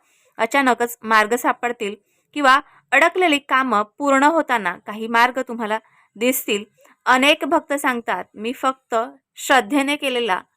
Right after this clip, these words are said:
आणि काहीही न मागण्यासाठी केलेला, तरी पण मला जे काही हवं होतं, ते आपोआपच मिळालं, कारण स्वामी म्हणतात,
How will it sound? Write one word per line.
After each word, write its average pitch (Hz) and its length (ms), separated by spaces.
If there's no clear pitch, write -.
आणि 208 180
काहीही 269 600
न 277 80
मागण्यासाठी 269 640
केलेला, 190 380
तरी 277 200
पण 180 220
मला 240 400
जे 285 180
काही 320 300
हवं 262 260
होतं, 240 360
ते 254 200
आपोआपच 240 540
मिळालं, 208 380
कारण 233 360
स्वामी 247 400
म्हणतात, 269 420